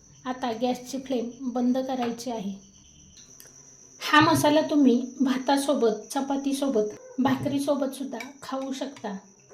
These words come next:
भातासोबत, भाकरीसोबत खायला अतिशय सुंदर लागतो. तर तुम्हाला माझी आजची रेसिपी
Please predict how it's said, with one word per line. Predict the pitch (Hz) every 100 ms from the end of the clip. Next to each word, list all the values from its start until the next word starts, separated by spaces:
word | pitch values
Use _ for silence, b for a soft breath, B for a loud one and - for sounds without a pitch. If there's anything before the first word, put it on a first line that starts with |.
| - -
भातासोबत, | 247 240 - 285 277 294 226 220
भाकरीसोबत | 233 233 277 269 269 262 262 -
खायला | 277 226
अतिशय | 208 - - - 277 - 214 202 B B B -
सुंदर | 277 254 262 262
लागतो. | 262 247 - 220 208 - _ _ _
तर | 302 285 320
तुम्हाला | 294 294 302
माझी | 302 254 214
आजची | 214 262 - 285
रेसिपी | 277 277 254 226